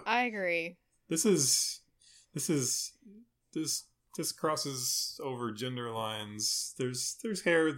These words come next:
Speaker 2: where there does not, not need to be hair
Speaker 1: Right.
Speaker 2: for everyone.
Speaker 1: Right.
Speaker 2: In all kinds of places.
Speaker 1: Yeah. So, um, so, some people,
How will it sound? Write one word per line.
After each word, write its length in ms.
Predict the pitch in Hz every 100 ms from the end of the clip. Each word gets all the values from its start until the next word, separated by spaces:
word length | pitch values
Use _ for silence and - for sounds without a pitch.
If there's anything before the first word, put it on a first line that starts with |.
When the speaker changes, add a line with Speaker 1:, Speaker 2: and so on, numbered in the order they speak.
| 131
Speaker 2:
where 140 | 143 139
there 80 |
does 160 | 127 127
not, 180 | 127 123 131
not 280 | 139 131 127
need 140 | 117
to 40 | 107
be 140 | 107
hair 160 | 104 101
Speaker 1:
Right. 300 | 196 180 170 - -
Speaker 2:
for 140 | - 95
everyone. 320 | 90 87 131
Speaker 1:
Right. 240 | 185 180 - _ - - - _ _ -
Speaker 2:
In 140 | 139
all 160 | 135 131
kinds 240 | 123 101
of 80 | -
places. 180 | 85 143
Speaker 1:
Yeah. 400 | 247 214 185 185 -
So, 440 | - 233 208 190 - _ _
um, 480 | 196 208 202 190 196 - _ _ _ _ _ _ _ _ _ _ -
so, 320 | - 254 294 -
some 380 | - 370 359 320 - _ _ _ _ _
people, 480 | - 220 185 185